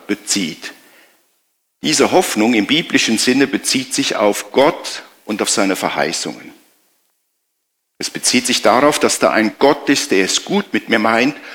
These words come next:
auch wenn er manchmal Dinge zulässt, die mir nicht gefallen. Es ist die Hoffnung, dass ich einmal bei ihm sein werde, weil er es versprochen hat.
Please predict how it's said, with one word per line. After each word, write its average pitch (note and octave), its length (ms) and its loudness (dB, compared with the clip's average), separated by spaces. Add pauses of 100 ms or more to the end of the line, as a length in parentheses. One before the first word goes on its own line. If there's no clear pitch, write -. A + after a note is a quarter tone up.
(160)
auch D3 360 4
wenn C#3+ 160 6
er C#3 100 6
manchmal B2 440 2
Dinge A#2+ 340 -2
zulässt, A2+ 600 0 (600)
die F#2 80 -6
mir F#2 140 0
nicht E2+ 300 -6
gefallen. - 420 -14 (1000)
Es - 140 -6
ist F2 160 -4
die E2+ 60 0
Hoffnung, B2+ 560 0 (680)
dass - 180 0
ich G2+ 140 -2
einmal G2 260 2
bei F#2+ 240 0
ihm G2 260 -2
sein E2+ 460 -2
werde, D2 360 -8
weil F#2 380 2 (120)
er G2 440 0
es F2+ 240 -6
versprochen G2 720 -2
hat. - 300 -16